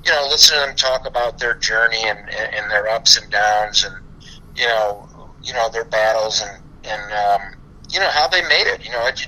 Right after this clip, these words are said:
not, not many, uh, not many people get to play a professional sport,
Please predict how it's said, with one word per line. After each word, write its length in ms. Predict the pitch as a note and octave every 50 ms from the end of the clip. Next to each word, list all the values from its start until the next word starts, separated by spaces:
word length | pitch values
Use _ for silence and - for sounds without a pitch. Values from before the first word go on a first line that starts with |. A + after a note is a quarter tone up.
| - B2
not, 240 | C3+ D#3+ - -
not 240 | - B2+ C#3+ D#3 -
many, 380 | D3 D3 D3+ D3 C#3+ C#3 C#3 C#3
uh, 240 | C#3 C3+ C3+ C3+ - - - - - - - - - - - - - - -
not 180 | C3 - -
many 240 | C#3 D3 D3 C#3+ - -
people 280 | - D3+ D3+ - C#3+ C3+
get 180 | - C#3 B2+ -
to 80 | D3
play 400 | - - - C3 C3+ C3+ C3 B2+
a 60 | A#2+ A2+
professional 600 | - A#2 G#2 - B2+ B2+ B2 - - B2 A2+ G#2+
sport, 480 | - - - A#2+ B2 A#2+ A#2+ A#2+ -